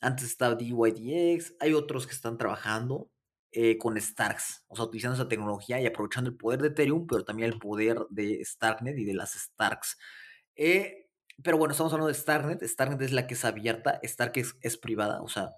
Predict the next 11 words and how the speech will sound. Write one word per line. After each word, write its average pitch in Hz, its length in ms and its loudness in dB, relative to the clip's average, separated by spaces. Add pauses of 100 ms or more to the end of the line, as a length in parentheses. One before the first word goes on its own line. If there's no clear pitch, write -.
(340)
tú 131 120 -6
puedes, 127 560 0 (200)
si - 100 -12
tienes 127 200 0
un 127 40 -6
proyecto, 120 380 2
puedes 123 160 2
solicitar 113 440 0
entrar 113 300 2
a - 20 4
StarkX. - 720 -4